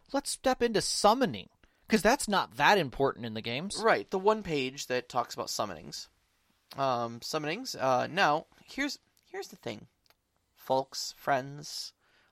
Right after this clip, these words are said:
Speaker 2: fellow listeners. If you have not played the Dark Souls game, I will tell you what summoning is. It is the multiplayer mechanic.
Speaker 1: Mm-hmm.
Speaker 2: You see, the world is very fractured.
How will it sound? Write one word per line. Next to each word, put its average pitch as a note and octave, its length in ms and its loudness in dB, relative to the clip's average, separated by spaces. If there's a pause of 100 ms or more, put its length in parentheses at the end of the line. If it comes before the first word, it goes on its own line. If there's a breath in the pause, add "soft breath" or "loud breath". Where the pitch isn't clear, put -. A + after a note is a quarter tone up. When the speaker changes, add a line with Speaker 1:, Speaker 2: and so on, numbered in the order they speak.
(140)
Speaker 2:
fellow D3+ 320 4
listeners. C3+ 760 -8 (720 soft breath)
If - 180 -12
you F#4 60 4
have C#4+ 100 -2
not D#3+ 380 2
played A#2+ 440 -6
the - 60 -16
Dark A2+ 220 -6
Souls G2+ 280 -12
game, - 360 -14 (720)
I C#4+ 300 4
will E3 200 -4
tell C3 380 -4
you A#2+ 300 -10
what B2 320 -4
summoning C3+ 560 -6
is. - 440 -4 (500)
It G2+ 100 -10
is G#2+ 120 -10
the F3+ 100 -6
multiplayer F#3+ 680 -6
mechanic. - 580 -18 (160)
Speaker 1:
Mm-hmm. C#3 160 -6
Speaker 2:
You A3+ 60 -2
see, E3+ 320 -6 (680 loud breath)
the A3 80 -6
world B3+ 360 2
is G#3 100 -10
very G3+ 200 -4
fractured. - 720 -8